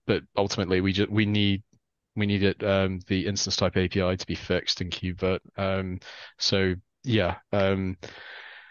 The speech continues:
that, that's my position. I'd like to do this. It's an additive thing. It's pretty s-, you know,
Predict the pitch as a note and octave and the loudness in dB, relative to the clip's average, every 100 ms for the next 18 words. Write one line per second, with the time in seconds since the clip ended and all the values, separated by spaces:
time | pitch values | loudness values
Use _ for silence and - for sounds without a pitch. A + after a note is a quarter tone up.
0 | _ _ _ _ _ _ - C3 - C3 | _ _ _ _ _ _ 2 2 2 2
1 | C3+ B2 A#2+ A2+ A#2 G#2 G#2+ A2 G#2+ - | 4 4 6 4 4 2 2 2 2 0
2 | A2 A2 G#2+ G#2 - - - G#2 G#2 G#2+ | 2 4 4 2 0 0 -2 -4 -2 -2
3 | G2+ A2 G2 A2 G#2 G2+ G2+ F#2 - _ | 0 -2 0 2 2 2 -2 -8 -14 _
4 | G2+ F2 - - G#2 - - - _ A#2+ | -2 -2 -4 -2 0 0 -2 -6 _ -6
5 | G#2 F#2+ | -2 -2